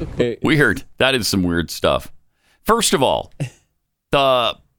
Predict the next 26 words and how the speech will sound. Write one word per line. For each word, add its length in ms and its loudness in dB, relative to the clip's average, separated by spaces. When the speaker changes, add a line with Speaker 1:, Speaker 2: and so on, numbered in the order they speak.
Speaker 2:
Puerto 280 2
Rican 380 0
population 840 2
in 360 0
Delaware 520 0
while 240 4
he 120 2
was 160 4
growing 460 2
up, 200 2
while 160 2
he 80 -2
was 140 -2
being 420 0
raised, 600 -2
was 300 2
zero 720 2
point 440 2
three 380 0
nine 400 2
percent. 560 0
Zero 680 2
point 480 2
three 400 2
nine 580 2
percent. 580 0